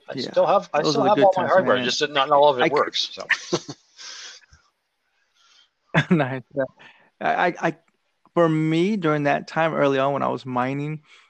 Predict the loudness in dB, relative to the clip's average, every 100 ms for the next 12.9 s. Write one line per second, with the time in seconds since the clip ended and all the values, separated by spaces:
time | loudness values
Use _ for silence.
0 | _ _ -10 -4 -2 0 0 -2 -4 -8
1 | _ _ -6 -2 -2 0 -2 -2 -4 -4
2 | -6 -6 -8 -8 -14 -16 -16 -2 0 0
3 | -4 -2 -2 -2 -6 -6 -4 -4 -4 -4
4 | -4 -4 -6 -12 _ -12 -4 -4 -2 -4
5 | -6 -6 -2 -2 0 0 0 -2 -6 _
6 | _ -10 -2 0 0 -4 -6 -8 -8 -10
7 | -10 -10 -10 -10 -18 -12 -6 0 2 2
8 | 0 0 2 2 2 0 0 -4 _ -2
9 | 0 2 2 4 4 2 -4 -10 -10 -14
10 | -6 -4 -2 -4 -6 -10 _ 0 2 2
11 | 0 -4 -12 -4 -2 -2 -4 -2 -6 -4
12 | -6 -2 -4 0 -2 2 2 0